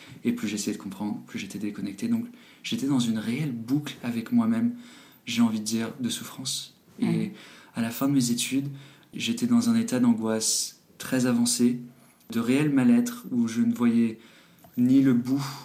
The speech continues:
Speaker 1: de là où j'allais aller, de qui j'allais être, de ce que j'allais faire. Et je me suis retrouvé, pendant cette période,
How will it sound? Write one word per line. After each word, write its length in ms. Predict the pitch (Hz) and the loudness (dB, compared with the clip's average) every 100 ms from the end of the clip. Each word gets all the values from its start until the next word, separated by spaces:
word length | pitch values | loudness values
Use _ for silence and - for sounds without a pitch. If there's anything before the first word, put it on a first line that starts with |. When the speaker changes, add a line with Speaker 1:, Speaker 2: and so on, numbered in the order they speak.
| - | -8
Speaker 1:
de 300 | 123 117 113 | 0 0 0
là 260 | 110 117 120 | -2 2 6
où 100 | 117 | 6
j'allais 280 | 117 117 | 4 2
aller, 300 | 117 113 117 | 2 2 2
de 160 | 120 110 | 2 0
qui 200 | 107 - | -4 -2
j'allais 240 | 120 113 113 | 2 2 2
être, 320 | 110 - - | -2 -4 -6
de 80 | 113 | -6
ce 120 | - | -4
que 100 | 120 | 0
j'allais 240 | 120 117 | 2 2
faire. 420 | 113 110 107 - - _ - - - - _ _ - | -2 -6 -8 -12 -20 _ -20 -20 -20 -20 _ _ 0
Et 200 | 117 110 | 0 2
je 140 | 110 | 4
me 60 | 120 | 4
suis 140 | 139 | 4
retrouvé, 680 | - - 123 127 131 147 160 | -2 0 2 4 4 2 -2
pendant 200 | - 127 | 0 2
cette 220 | 139 139 | 2 -4
période, 520 | 131 123 117 117 120 | -2 2 4 4 0